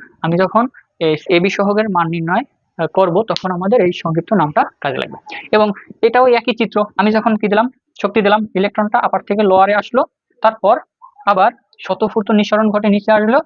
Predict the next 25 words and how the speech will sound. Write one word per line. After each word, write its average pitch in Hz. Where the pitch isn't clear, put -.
কি 180
একটা -
শক্তি 208
কি 170
এক-, -
একটা 196
ফোটন 196
নিঃসরণ 220
করলো, 233
আবার 208
কিছু 226
পরমাণু 262
তো 277
স্বতঃস্ফূর্তভাবে 226
নিচে 202
আসবে, 143
but 190
অন্য 233
যে 262
পরমাণুগুলো 180
থাকবে, 180
সেগুলোকে 208
কি 220
করব 226
আমি? 240